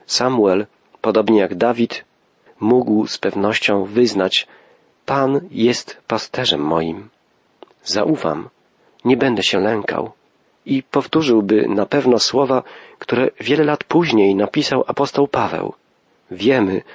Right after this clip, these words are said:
że Bóg z tymi, którzy go miłują, współdziała we wszystkim dla ich dobra”. Czy wierzysz podobnie, drogi przyjacielu?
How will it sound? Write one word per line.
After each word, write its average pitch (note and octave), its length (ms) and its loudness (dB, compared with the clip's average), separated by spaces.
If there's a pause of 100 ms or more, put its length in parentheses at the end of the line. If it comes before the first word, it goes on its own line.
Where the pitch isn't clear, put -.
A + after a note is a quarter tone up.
(140)
że A#2 160 0
Bóg C3+ 460 0
z - 220 -10
tymi, C#3 380 2
którzy B2+ 300 -2
go B2 120 2
miłują, B2 500 4 (440)
współdziała C#3+ 600 2
we A2+ 160 0
wszystkim - 720 -2
dla G#2 180 -2
ich - 260 -6
dobra”. B2 460 -4 (540)
Czy - 320 0
wierzysz C3 460 0
podobnie, G#2 640 -2 (520)
drogi G2 300 -2
przyjacielu? F#2+ 600 -2